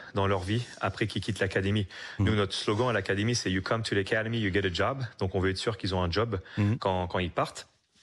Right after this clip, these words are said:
Speaker 1: Et donc, euh, c'est à nous de, de leur faire découvrir les différents métiers.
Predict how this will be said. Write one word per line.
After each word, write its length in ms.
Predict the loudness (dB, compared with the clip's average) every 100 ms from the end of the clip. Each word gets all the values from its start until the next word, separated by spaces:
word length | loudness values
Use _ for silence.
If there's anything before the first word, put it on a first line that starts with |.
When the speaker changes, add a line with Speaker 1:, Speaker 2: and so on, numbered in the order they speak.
| _ -20 -20 -6
Speaker 1:
Et 140 | 0 2
donc, 300 | 2 2 2
euh, 120 | 0 -2 -12 -8
c'est 140 | 0 0
à 80 |
nous 160 | 2 2
de, 160 | 2 2
de 120 | 2
leur 160 | 0
faire 200 | 0 -2
découvrir 580 | -2 -2 -2 0 0 -2 -12 -20 -6
les 60 | -2
différents 360 | 0 0 0
métiers. 340 | 0 0 -2